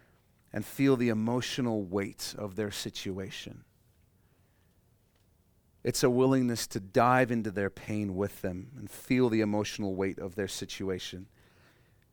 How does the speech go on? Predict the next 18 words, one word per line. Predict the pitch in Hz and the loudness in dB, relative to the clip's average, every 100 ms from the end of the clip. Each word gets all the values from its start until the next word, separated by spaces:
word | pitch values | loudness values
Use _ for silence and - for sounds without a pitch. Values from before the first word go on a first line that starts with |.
| 127 | -2
Greater | 120 151 156 143 | 8 10 10 8
compassion | - 123 107 - 101 101 - 101 98 - | 4 -2 -2 0 0 0 -4 -6 -8 -8
is | 117 104 | -6 -2
to | 120 | -2
then | 104 107 104 - | 0 0 -2 -2
act | 113 104 - - - - _ _ _ _ | 0 0 -4 -10 -10 -12 _ _ _ _
out | 104 104 | 0 0
of | 92 | 0
what | 113 117 | -2 0
you've | 113 92 | -2 -2
learned | 101 95 110 - - _ _ _ - | -4 -4 -8 -14 -20 _ _ _ -2
by | 101 | -2
placing | - 110 101 110 | 0 -2 -2 -6
yourself | 98 101 - 92 - | -8 -4 -2 -2 -4
in | |
that | 98 98 | -10 -10
person's | - 98 - 90 | -8 -8 -8 -12
shoes. | - 101 90 92 - | -10 -8 -8 -10 -16